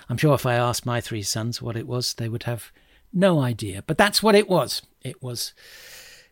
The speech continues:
an expeditionary raid to delay the sailing of the Armada. But eventually it did set sail. But Philip, for some reason, gave the command of the Armada to Duke of Medina Sidonia.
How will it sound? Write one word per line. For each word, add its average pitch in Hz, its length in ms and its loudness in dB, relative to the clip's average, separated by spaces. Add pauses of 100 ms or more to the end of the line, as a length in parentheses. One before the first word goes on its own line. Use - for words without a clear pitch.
(540)
an 175 100 6
expeditionary 175 800 6
raid 139 560 6
to - 220 -6
delay 131 560 0
the 123 80 -4
sailing 139 460 0
of 104 100 -8
the 120 120 -4
Armada. 113 500 -4
But 185 300 6
eventually 180 680 4
it 165 260 -2
did 156 260 2
set - 600 -4
sail. 123 520 0 (720)
But 202 160 -8
Philip, 247 320 2
for - 140 -4
some 254 340 2
reason, 165 540 4 (640)
gave 175 240 6
the 156 80 -2
command 190 460 4
of 107 80 -4
the 123 100 -2
Armada 113 480 -6
to 135 400 -4
Duke 160 400 0
of 143 140 0
Medina 180 480 4
Sidonia. 147 760 0